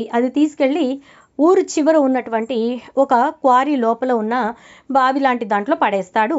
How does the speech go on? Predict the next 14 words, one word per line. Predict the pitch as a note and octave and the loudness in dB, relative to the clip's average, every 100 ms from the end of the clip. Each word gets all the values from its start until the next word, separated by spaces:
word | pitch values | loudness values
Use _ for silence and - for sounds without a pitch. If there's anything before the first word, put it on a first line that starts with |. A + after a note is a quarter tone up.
| A#3 | -2
దశరథ్ | G#3+ G3 - G3 | -2 -4 -4 -6
అయితే. | F#3 F#3 - A3+ | -6 -10 -12 -8
అక్కడితో | A#3 A3+ G#3+ | -4 -4 0
అక్కడ | C#4+ C4+ | -2 -2
క్లోజ్ | A3+ - G#3 G#3 | -8 -2 0 0
అయిపోతుంది. | G3+ G3 F#3+ G3 G3+ - _ _ - - _ | -2 -4 -6 -6 -8 -10 _ _ -20 -20 _
అలా | F#4 G4+ G#4 | 0 2 2
చేసేసిన | F#4+ G4+ G#4+ G4 | 0 0 0 0
తర్వాత | E4 A#3+ C4 C4+ C4+ C4+ B3+ C#4 C#4 _ _ - - _ - _ _ _ _ _ _ _ _ _ _ | 0 0 0 0 2 2 2 0 -4 _ _ -20 -20 _ -20 _ _ _ _ _ _ _ _ _ _
వెంటనే | - A3+ B3+ C4+ C#4+ D4+ | -4 -2 0 0 0 0
ఇక | A#3+ | -2
దశరథ్ | G#3+ A3 B3 B3 G#3 - - - _ - | 0 -2 0 -2 -2 -6 -18 -20 _ -2
చాలా | D#4+ D#4+ E4 | 0 2 0
తెలివిగా | D#4+ A3+ C4+ A#3+ C#4+ | 0 -2 0 0 2